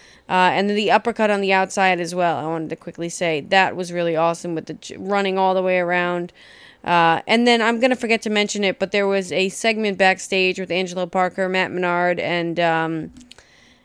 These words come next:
uh, Daniel Garcia, where Daniel Garcia cut a promo on, uh,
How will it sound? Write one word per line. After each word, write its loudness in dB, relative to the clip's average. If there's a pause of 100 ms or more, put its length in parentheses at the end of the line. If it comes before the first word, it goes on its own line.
(160)
uh, 4
Daniel 2
Garcia, 2
where 0
Daniel 0
Garcia 0
cut 0
a -2
promo 0
on, -2
uh, -2